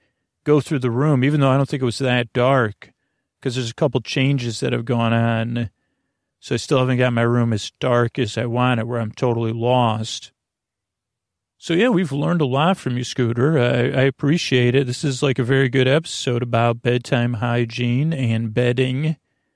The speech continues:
And th-, those are all, actually all the observations I made. So I'm very happy for you and your audience. And, uh,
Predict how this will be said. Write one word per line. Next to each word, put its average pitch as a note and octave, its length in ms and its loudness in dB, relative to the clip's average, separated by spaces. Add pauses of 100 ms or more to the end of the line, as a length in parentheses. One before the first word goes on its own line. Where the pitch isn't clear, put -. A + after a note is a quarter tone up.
(600)
And C3+ 160 2
th-, D#3 160 2
those E3 240 2
are D3 180 2
all, C#3+ 140 0
actually D3 380 0
all C#3 180 2
the C#3+ 140 2
observations C#3 720 0
I B2 160 2
made. B2 460 -2
So - 180 -6
I'm B2+ 140 -2
very C#3+ 300 0
happy B2 420 -4
for - 180 -6
you B2 220 0
and A#2+ 100 -2
your B2+ 140 -4
audience. A2 720 -4
And, A2 280 -2
uh, A2+ 300 0